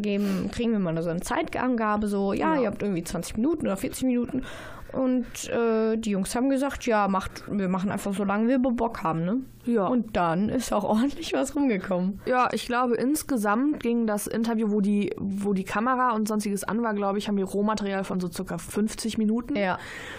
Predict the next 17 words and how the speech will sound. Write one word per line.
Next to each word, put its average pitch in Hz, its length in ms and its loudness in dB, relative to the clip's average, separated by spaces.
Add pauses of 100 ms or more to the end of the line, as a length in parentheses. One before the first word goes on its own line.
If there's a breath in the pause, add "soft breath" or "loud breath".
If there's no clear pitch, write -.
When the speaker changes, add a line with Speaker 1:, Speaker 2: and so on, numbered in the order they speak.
(760 loud breath)
Speaker 2:
Ja, 175 320 2
aber 208 160 2
wir 220 80 4
haben 233 100 2
eigentlich 208 160 2
den 208 80 0
ganzen 202 240 0
Abend 190 180 2
noch 196 140 2
gequatscht, 185 460 -2
also 220 120 4
Speaker 1:
Ja, 196 180 2
Speaker 2:
von 175 180 -2
daher. 170 260 0
Speaker 1:
das 202 160 2
war 190 120 0
wirklich 175 300 -4